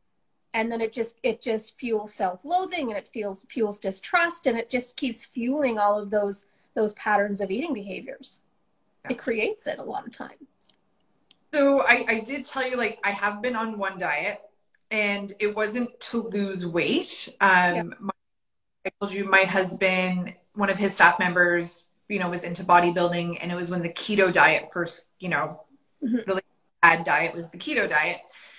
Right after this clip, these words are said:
Speaker 2: And so he was on it, and they were, you know, all the guys were talking about it at work. And so my husband, like, bought a book and started doing research. And he's like, "I think I wanna start doing this." And the thing is, like, when we eat, we eat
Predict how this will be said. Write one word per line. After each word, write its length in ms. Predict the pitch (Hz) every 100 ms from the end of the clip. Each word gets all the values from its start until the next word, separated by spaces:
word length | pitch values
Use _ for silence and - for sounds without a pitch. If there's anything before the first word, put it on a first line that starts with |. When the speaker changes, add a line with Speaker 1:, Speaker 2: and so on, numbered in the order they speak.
| - - _ _
Speaker 2:
And 100 | 233
so 80 | 220
he 220 | 208 269
was 120 | 254
on 240 | 240 214 220
it, 220 | 226 220
and 100 | 180
they 120 | 180
were, 120 | 185
you 100 | 220
know, 100 | 196
all 140 | 170 202
the 80 | 214
guys 200 | 214 214
were 60 | 220
talking 300 | - 190 208
about 160 | 196
it 20 | 185
at 120 | -
work. 300 | 180 180 180
And 80 | 180
so 120 | 180
my 100 | 170
husband, 400 | 165 185 175 202
like, 220 | 202 185
bought 160 | 175 180
a 60 |
book 360 | 185 180 175 175
and 180 | 175 160
started 320 | - 180 180
doing 200 | 208 208
research. 540 | 190 180 180 190 185 202
And 80 | 208
he's 260 | 208 208
like, 420 | 196 180 180 180 - - - - _
"I 380 | - 185 202 208
think 160 | 233 226
I 120 | 226
wanna 200 | 226 226
start 300 | - 233 220
doing 300 | 214 359 262
this." 300 | 151 160 -
And 80 | 190
the 40 |
thing 200 | 202 196
is, 120 | 196
like, 240 | 190 185 180
when 180 | 180
we 120 | 196 208
eat, 340 | 202 247 -
we 120 | 226
eat 500 | 226 233 226 - -